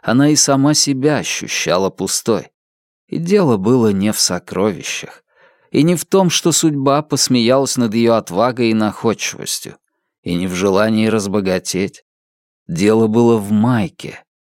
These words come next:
Майк был сокровищем. Их отношения были сокровищем. Она часто критиковала его планы, но это не значит, что она не желала, чтобы они увенчались успехом.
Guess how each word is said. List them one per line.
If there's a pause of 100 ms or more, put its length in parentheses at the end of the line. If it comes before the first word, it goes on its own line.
(160)
Майк
был
сокровищем. (360)
Их
отношения
были
сокровищем. (200)
Она
часто
критиковала
его
планы, (280)
но
это
не
значит,
что
она
не
желала,
чтобы
они
увенчались
успехом.